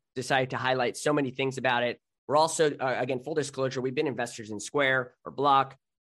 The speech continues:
Square's point of sale and merchant business is also performing, uh, pretty well. So Square, uh, gross profit was six hundred and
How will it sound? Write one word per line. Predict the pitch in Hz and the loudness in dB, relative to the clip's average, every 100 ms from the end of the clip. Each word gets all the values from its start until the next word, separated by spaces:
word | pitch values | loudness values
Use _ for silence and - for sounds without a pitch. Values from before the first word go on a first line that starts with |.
| _ | _
Square's | - - 165 214 - _ | -12 2 4 4 0 _
point | - 165 | 0 0
of | 151 | 0
sale | 135 147 143 | 0 0 0
and | 110 123 | 0 -2
merchant | 127 127 147 | -2 -2 -4
business | 143 156 160 165 160 | 0 -2 0 -2 -2
is | 117 | 0
also | 127 131 143 | 0 0 -2
performing, | 127 - 127 127 120 - | -6 -2 0 0 -2 -6
uh, | 98 | -8
pretty | - 131 131 | -8 -6 -2
well. | 113 147 - _ _ - | 0 0 -2 _ _ -4
So | 139 | -2
Square, | 127 - 151 156 147 - | -2 0 4 6 6 4
uh, | 127 | 2
gross | 123 143 139 | 2 -2 -2
profit | - 139 139 139 123 | 0 2 2 -2 -6
was | 123 | -8
six | 147 139 | -6 -4
hundred | 139 127 117 | -2 -2 -2
and | 107 | -4